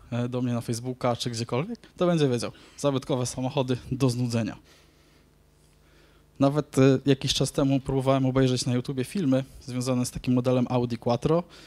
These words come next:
E, nie ma tam nowych filmów, których ja jeszcze nie widziałem. Także możecie sobie wyobrazić. Zobaczcie, Michał Sołowow. Hmm, marka,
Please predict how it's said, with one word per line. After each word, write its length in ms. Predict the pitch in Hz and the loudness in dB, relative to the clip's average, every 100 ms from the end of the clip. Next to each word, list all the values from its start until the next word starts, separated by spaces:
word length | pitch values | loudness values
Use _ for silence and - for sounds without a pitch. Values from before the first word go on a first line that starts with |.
| - - _ | -20 -20 _
E, 160 | 120 120 143 | -6 -4 0
nie 120 | 143 | 0
ma 100 | 135 | 0
tam 160 | 127 | 0
nowych 260 | 123 120 123 | 0 0 -4
filmów, 440 | - 110 104 - - - | -4 -4 -6 -12 -20 -20
których 260 | - 135 120 | -8 -4 -2
ja 60 | |
jeszcze 220 | 123 - 123 | -2 -4 -4
nie 100 | 113 | -4
widziałem. 320 | 113 101 92 - - _ _ _ - - - - - - | -6 -8 -10 -20 -20 _ _ _ -20 -20 -20 -20 -20 -10
Także 200 | 120 123 | -4 -2
możecie 220 | 139 - | -2 -2
sobie 200 | - 131 | -4 -2
wyobrazić. 580 | 127 131 120 110 104 - _ _ _ _ _ _ _ _ _ _ _ _ _ _ 143 | -2 0 0 -2 -8 -18 _ _ _ _ _ _ _ _ _ _ _ _ _ _ -8
Zobaczcie, 340 | 139 - 120 | -6 -4 2
Michał 260 | 196 196 180 | 4 4 4
Sołowow. 540 | - 139 113 107 - - - - | 6 6 4 0 -6 -8 -6 0
Hmm, 180 | 123 120 - - | 0 0 -4 2
marka, 460 | 135 160 - 165 | 4 4 4 2